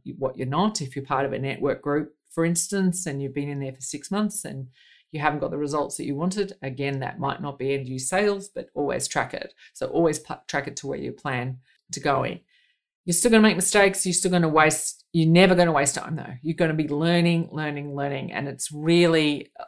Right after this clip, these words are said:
all about the learning. As I said, I don't, for myself personally, I do not, I would, wouldn't trade the time and the money that it did cost me. However, because, you know, now I can sit here and have these type of conversations. However, I wish for you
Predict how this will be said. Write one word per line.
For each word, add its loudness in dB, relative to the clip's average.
all 8
about 4
the -2
learning. -2
As -4
I -2
said, -2
I 0
don't, -2
for -4
myself 0
personally, 4
I 2
do 2
not, -2
I 0
would, 2
wouldn't 4
trade 2
the -6
time -6
and -4
the -4
money -4
that -2
it -2
did -2
cost -4
me. -10
However, 0
because, -6
you -12
know, -8
now -2
I 0
can -6
sit -4
here -4
and -2
have -2
these 4
type -2
of -16
conversations. -8
However, -2
I 0
wish 6
for -6
you 4